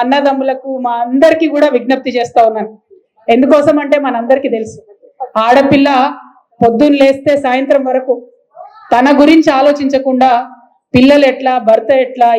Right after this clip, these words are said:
ఇల్లు ఎట్లా అన్నటువంటి విషయాలే ఆలోచిస్తారు. ఒక్క రెండు రూపాయల ఆడబిడ్డ సంపాదించుకుంటుందంటే ఏం ఆలోచన చేస్తది? నా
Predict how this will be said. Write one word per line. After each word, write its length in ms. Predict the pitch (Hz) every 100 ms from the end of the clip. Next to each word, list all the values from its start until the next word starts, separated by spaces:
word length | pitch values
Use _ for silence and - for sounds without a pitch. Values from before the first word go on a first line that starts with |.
| 220
ఇల్లు 180 | 247 262
ఎట్లా 240 | 240 233 226 233 - _ _ -
అన్నటువంటి 440 | 226 254 254 254 240
విషయాలే 320 | 240 262 262 247
ఆలోచిస్తారు. 460 | 226 220 214 - 180 _ _ _ _ - 247
ఒక్క 180 | 240 302 294
రెండు 180 | 302 294
రూపాయల 360 | 294 320 320 311 294
ఆడబిడ్డ 320 | 302 311 311 294
సంపాదించుకుంటుందంటే 920 | 269 269 294 285 285 277 262 254 254 269 247
ఏం 100 | 269 269
ఆలోచన 280 | 269 277 262
చేస్తది? 320 | 254 254 262 277 - _ _ _
నా 80 | 220